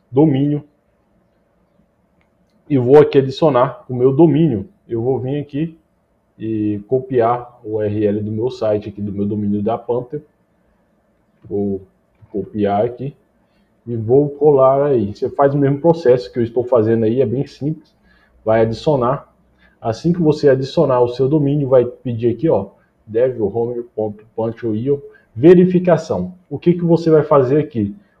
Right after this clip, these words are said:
Você vai colocar aqui, carregar o arquivo H T M L no seu direito, é, diretório da raiz do seu WordPress. Você vai clicar aqui, ó, em, em fazer download, você vai baixar o H T M L. Assim que o H T M L for abaixado, concluído,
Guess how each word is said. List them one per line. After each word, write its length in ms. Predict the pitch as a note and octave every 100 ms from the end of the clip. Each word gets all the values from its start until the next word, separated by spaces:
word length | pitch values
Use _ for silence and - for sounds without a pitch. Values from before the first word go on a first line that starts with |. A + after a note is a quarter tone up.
| -
Você 240 | A#2 -
vai 180 | C#3 C3+
colocar 520 | C3+ C#3+ C3+ - C3
aqui, 260 | B2+ - C#3
carregar 480 | - C#3 C3+ A#2 C#3+
o 140 | E3+
arquivo 420 | C#3+ A#2+ D#3+ D#3+
H 160 | D#3+ C#3+
T 140 | C#3+
M 180 | D3+ C#3
L 280 | A#2+ C3 C3+ _ _ -
no 120 | C#3+
seu 220 | - C#3+
direito, 480 | C#3+ D#3 D3 - C#3
é, 300 | C3 B2 A#2+
diretório 680 | A2+ C3 D3 C#3 B2 C#3+ D3+ -
da 240 | B2 B2+
raiz 480 | B2 D3 B2 C3 _ -
do 140 | B2+
seu 240 | - C#3
WordPress. 720 | C3 B2+ C3 - A2 G2 - _ _ _ _
Você 140 | -
vai 140 | G#2 G#2+
clicar 460 | A2 A2 - B2
aqui, 180 | A#2+ A#2+
ó, 180 | D#3 G#2+ - _ A#2+
em, 840 | A2 A2 G#2+ A2 G#2+ G#2 G2+ G2+
em 100 | A#2
fazer 360 | A#2 B2 A2+ B2+
download, 400 | C#3 E3 C#3 D3+
você 60 | C3
vai 80 |
baixar 320 | A#2 A#2+ - A#2
o 100 | A#2+
H 160 | B2+
T 120 | -
M 160 | C#3 F3
L. 260 | B2+ C#3 D3+ _ _ _ _ _ _ _ _ _ _
Assim 280 | D#3+ D#3 A3+
que 80 | G#3+
o 40 |
H 160 | F3+ D#3
T 80 | D#3+
M 160 | D3
L 160 | C3+ C3
for 380 | - F3 F#3 -
abaixado, 680 | D#3 F3+ G#3 E3+ D#3 C#3+ C3+
concluído, 600 | E3+ F3+ F#3+ F3+ G3+